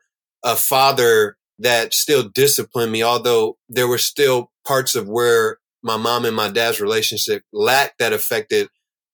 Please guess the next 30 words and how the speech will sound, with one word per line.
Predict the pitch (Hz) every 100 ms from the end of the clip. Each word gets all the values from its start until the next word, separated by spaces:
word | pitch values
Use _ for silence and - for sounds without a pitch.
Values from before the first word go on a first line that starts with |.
| _
the | 117
kids. | - 135 123 107
But | 104 113 -
the | 104
discipline | 131 147 139 131 120
piece | - 123 113 - - - -
showed | - - 135 135
me | 123
how | 113 110
powerful | 107 131 127 120 120 113
it |
is | 110 120 113
to, | - 104 101
that | 113
my | 117 110
dad | 120 120
was | 107 98
still | - 131 123
even | 110 104 87
there | 113 120 113
to, | - 226 143 90 - _ _ _
like, | 107 110 107 -
if | - 117
your | 120 143
mom | 147 156
told | - 156 147
you |
don't | 151 139
go | 151 170
there, | 185 190